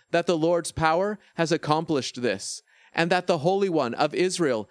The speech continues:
has brought it into being. "Present your argument," says the Lord. "Produce your evidence," says Jacob's king. "Let them produce evidence. Let them tell us what will happen. Tell us about your earlier predictive oracles,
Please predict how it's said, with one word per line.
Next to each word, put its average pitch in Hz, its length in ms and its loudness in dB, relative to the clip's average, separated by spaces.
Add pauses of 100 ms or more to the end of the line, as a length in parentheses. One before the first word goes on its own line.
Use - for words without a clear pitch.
(120)
has 160 200 0
brought 175 360 0
it 104 300 -2
into 147 260 -2
being. 127 560 -4 (1400)
"Present 208 460 -2
your 208 120 0
argument," 165 680 -2
says 143 320 -2
the 139 140 0
Lord. 127 400 0 (340)
"Produce 208 400 0
your 208 140 0
evidence," 175 720 -2 (140)
says 160 320 -2
Jacob's 156 720 -2
king. 156 440 -4 (440)
"Let 190 280 -2
them 175 160 0
produce 139 360 0
evidence. 120 600 -2 (180)
Let 214 240 0
them 208 160 0
tell 214 300 0
us 123 240 -2
what 156 160 0
will 180 140 2
happen. 165 500 -2 (500)
Tell 226 260 0
us 123 320 -2
about 180 360 0
your 185 100 2
earlier 180 460 2
predictive 160 600 -2
oracles, 165 800 -2